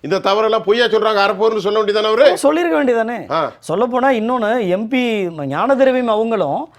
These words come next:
Speaker 2: "இந்நேரம் என்ன பண்ணிருக்கலாம், நாங்க எதுவுமே பண்ணல, நியாயமா தான் செஞ்சிருக்கோம்" சொல்ல சொல்லுங்க. இல்ல, அந்த பகுதி இப்போ வரக்கூடிய எம் பியா நிக்க போறாரு, அவங்க பையன் தான், அவங்களாம் நாமினேஷன் போயிட்டு இருக்கு.
Speaker 1: சட்டமன்றத்தினுடைய சபாநாயகர் அண்ணாச்சி அப்பாவு
Speaker 2: அவரும்
Speaker 1: பேசுறீங்களா?
Speaker 2: அங்கதான்.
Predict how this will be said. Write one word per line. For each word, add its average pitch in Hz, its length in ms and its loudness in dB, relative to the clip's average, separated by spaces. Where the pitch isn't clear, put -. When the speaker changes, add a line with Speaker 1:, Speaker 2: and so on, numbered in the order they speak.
Speaker 2:
"இந்நேரம் 262 400 2
என்ன 269 140 2
பண்ணிருக்கலாம், 233 300 0
நாங்க 202 500 -2
எதுவுமே 226 300 0
பண்ணல, 202 400 -2
நியாயமா 202 380 -2
தான் 226 160 -4
செஞ்சிருக்கோம்" 190 320 -4
சொல்ல 247 280 -2
சொல்லுங்க. 247 680 -2
இல்ல, 254 200 4
அந்த 226 180 2
பகுதி 233 220 2
இப்போ 226 120 0
வரக்கூடிய 220 560 0
எம் 220 100 -6
பியா 240 240 0
நிக்க 214 140 -2
போறாரு, 196 300 0
அவங்க 185 200 -2
பையன் 175 380 -6
தான், 180 180 -6
அவங்களாம் 202 420 0
நாமினேஷன் 220 440 -2
போயிட்டு 196 280 0
இருக்கு. - 0 -
Speaker 1:
சட்டமன்றத்தினுடைய 226 580 0
சபாநாயகர் 220 560 0
அண்ணாச்சி 220 400 -2
அப்பாவு 226 460 2
Speaker 2:
அவரும் 269 380 4
Speaker 1:
பேசுறீங்களா? 220 80 4
Speaker 2:
அங்கதான். 208 320 2